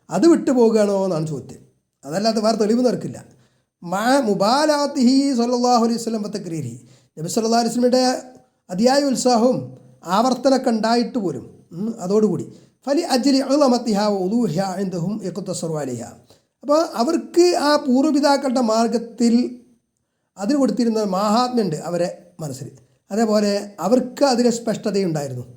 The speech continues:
അവർ അത് അവർക്ക് ക്ലിയറാണെന്ന് അവർ പറയാം. ഏ? അതുകൊണ്ട് അവർ അതിന്മേൽ മാത്രം പരിമിതപ്പെടുത്തി തർക്കം, അവരുടെ വാദം എന്താണ്?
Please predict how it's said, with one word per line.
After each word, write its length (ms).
അവർ 200
അത് 140
അവർക്ക് 280
ക്ലിയറാണെന്ന് 360
അവർ 180
പറയാം. 240
ഏ? 160
അതുകൊണ്ട് 440
അവർ 220
അതിന്മേൽ 380
മാത്രം 380
പരിമിതപ്പെടുത്തി 720
തർക്കം, 360
അവരുടെ 240
വാദം 360
എന്താണ്? 400